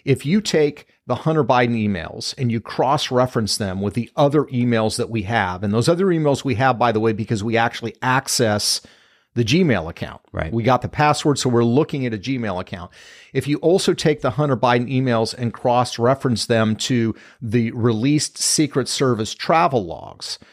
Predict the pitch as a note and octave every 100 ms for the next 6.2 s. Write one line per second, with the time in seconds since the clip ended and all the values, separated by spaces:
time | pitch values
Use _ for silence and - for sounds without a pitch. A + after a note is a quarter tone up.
0 | _ - A#2+ A2 G2 A2 - C3 A#2 A2
1 | C#3+ C#3+ A#2+ D3 A#2+ A#2 B2+ A#2+ A2 G#2
2 | - A#2+ A#2 A2 G#2+ G2+ - A#2 G2 A2
3 | F#2+ - G2+ G#2 - D3+ G2 - - -
4 | D3+ F3+ F3 - D3+ E3+ C#3 A2 G#2 A2+
5 | A#2 B2+ B2 - - - C3+ A#2+ - -
6 | -